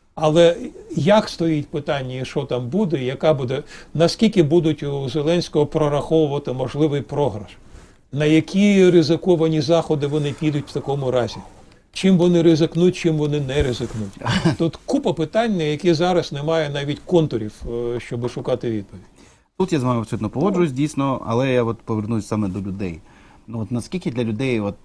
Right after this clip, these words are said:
Speaker 2: е, Укра-, ви знаєте, от, м, мій те-, друг Іван Семисюк про це каже, у нього класне словосполучення, він каже, що у українців такі, знаєте,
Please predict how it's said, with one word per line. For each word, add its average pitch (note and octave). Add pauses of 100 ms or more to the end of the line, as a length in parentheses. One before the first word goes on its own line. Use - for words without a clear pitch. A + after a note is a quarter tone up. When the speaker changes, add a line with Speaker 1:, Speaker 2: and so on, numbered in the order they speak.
Speaker 2:
е, F#2+
Укра-, F#2+ (200)
ви A2+
знаєте, D3+
от, B2
м, A#2+ (320)
мій A2 (120)
те-, A2
друг A2
Іван G#2+
Семисюк C3+
про -
це A#2+ (240)
каже, A2 (120)
у -
нього G#2+ (100)
класне A2
словосполучення, A#2
він G#2+
каже, B2
що B2
у A#2
українців C#3+
такі, A2
знаєте, A#2